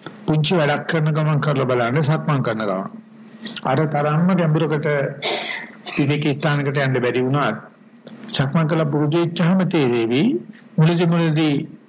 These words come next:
අ, ප්‍රයත්නයෙන් කරාට ආයාසයෙන් සක්මන් කරාට ටික වෙලා කරනකොට සක්මන අනායාසයෙන් වෙන්න පටන් ගන්නවා.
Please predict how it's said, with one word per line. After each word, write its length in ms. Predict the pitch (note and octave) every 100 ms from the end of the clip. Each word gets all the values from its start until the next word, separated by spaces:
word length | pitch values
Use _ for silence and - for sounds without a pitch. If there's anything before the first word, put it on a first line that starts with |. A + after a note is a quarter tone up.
| - -
අ, 120 | C3 B2 A#2 A#2 A#2 A#2 - - - - - - - -
ප්‍රයත්නයෙන් 640 | D3 C#3+ C#3+ C#3+ E3 D#3+
කරාට 420 | D#3 D3 C#3+ C#3 G#2 A2 F3+ - - - - -
ආයාසයෙන් 560 | B2+ C#3 D3 D3 D#3+
සක්මන් 400 | C#3+ D3+ - D3
කරාට 420 | C3+ C3 A#2+ B2 F#2 G#2+ F#3+ - -
ටික 260 | - F3
වෙලා 280 | F3 E3+ E3+
කරනකොට 380 | E3 E3+ E3+ F#3
සක්මන 360 | E3+ E3+ F#3+ F#3+
අනායාසයෙන් 680 | F3 D#3 D3+ C#3+ C3+ D#3 D3+
වෙන්න 160 | A#2+
පටන් 280 | A2 G#2+ G2
ගන්නවා. 160 | F#2+